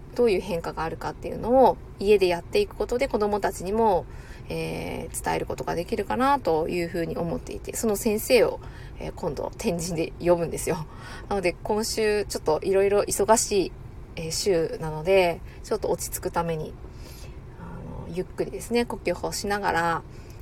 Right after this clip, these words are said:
えー、この何日間かを楽しみたいなというふうに思っています。えー、タペさん。あー、これ、あの、最近始められたんですかね。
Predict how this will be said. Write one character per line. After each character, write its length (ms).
え 460
ー、 60
こ 120
の 300
何 260
日 160
間 180
か 120
を 100
楽 220
し 140
み 100
た 140
い 80
な 280
と 120
い 120
う 40
ふ 120
う 80
に 260
思 220
っ 40
て 180
い 100
ま 300
す。 140
え 540
ー、 60
タ 140
ペ 180
さ 160
ん。 140
あ 260
ー、 80
こ 80
れ、 60
あ 60
の、 360
最 220
近 160
始 280
め 100
ら 140
れ 80
た 140
ん 40
で 100
す 120
か 100
ね。 400